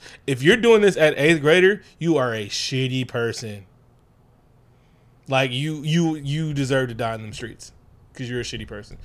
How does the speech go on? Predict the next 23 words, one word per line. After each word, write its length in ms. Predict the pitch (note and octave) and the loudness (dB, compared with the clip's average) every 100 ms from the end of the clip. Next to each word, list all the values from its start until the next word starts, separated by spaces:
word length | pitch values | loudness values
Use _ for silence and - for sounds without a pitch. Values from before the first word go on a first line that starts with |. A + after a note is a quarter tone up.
| - - | -18 -2
You're 120 | E3 | 0
picking 240 | F#3 B3 G#3+ | 4 4 6
on 100 | F#3 | 4
a 80 | D#3+ | 4
person 300 | F3+ D#3 D3 | 2 2 -2
that 200 | C3 F3 | -6 -6
you, 100 | E3+ C#3 | -6 -6
you 140 | D3 | -10
think 240 | D3+ D#3+ C#3 | -6 -4 -4
is 80 | C3 | -4
mentally 280 | C3 A#2 | -6 -8
challenged. 440 | G#2+ B2 G#2 G2 - _ _ - - - - - - - | -10 -8 -10 -14 -20 _ _ -20 -20 -20 -20 -20 -20 -8
And 120 | D3 F#3 | 2 2
this 120 | A3+ | 4
wasn't 280 | A3 F3 D3+ | 2 2 2
nineteen 300 | C#3+ C#3 A#2 | 0 -2 -4
seventies. 540 | - C#3 G#2+ G2 - - _ | 0 -2 -2 -12 -16 -20 _
This 180 | E3+ G#3+ | -2 2
was 200 | G3 C#3+ | 2 2
four 260 | E3 D#3 | 2 2
years 260 | C3 C3 A#2 | 2 -2 -4
ago. 200 | G2+ - _ _ _ _ _ _ _ _ _ _ _ _ _ _ _ _ _ _ _ | -8 -14 _ _ _ _ _ _ _ _ _ _ _ _ _ _ _ _ _ _ _
Okay. 380 | D#3 F3 C#3+ | 0 2 2